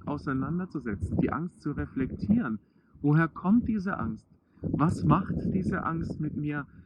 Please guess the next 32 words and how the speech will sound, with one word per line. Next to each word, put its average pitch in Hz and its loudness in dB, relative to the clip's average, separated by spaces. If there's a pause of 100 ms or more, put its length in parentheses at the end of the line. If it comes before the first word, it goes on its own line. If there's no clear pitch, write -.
Und 123 2
was 131 0
ist - -2
das, 151 -2
was 120 -8
mir 190 6
am 131 -6
besten 123 -8
tut, 135 -2 (360)
um 127 2
mit 131 2
dieser 117 -2
Angst 113 -6
umzugehen? 120 -6 (180)
Das 127 -2
ist - -2
nämlich 127 4
auch 147 -8
ganz 147 -6
wichtig. - -6
Es - -18
gibt - -2
kein 123 -2
Patentrezept, 127 -6 (520)
um 123 2
mit 117 2
Ängsten 120 -2
umzugehen. - -8
Es - -16
gibt - -6
tausend 147 4
Bücher, 165 2